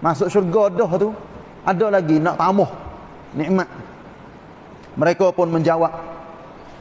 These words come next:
"Bukankah engkau telah memutihkan muka-muka kami?" Maknanya, muka bersih, cuci bagi orang-orang ahli syurga.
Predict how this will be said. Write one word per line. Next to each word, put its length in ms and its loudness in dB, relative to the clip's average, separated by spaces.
"Bukankah 800 2
engkau 400 2
telah 240 0
memutihkan 680 0
muka-muka 760 2
kami?" 280 0
Maknanya, 360 2
muka 520 0
bersih, 480 2
cuci 560 2
bagi 400 2
orang-orang 480 2
ahli 240 2
syurga. 480 0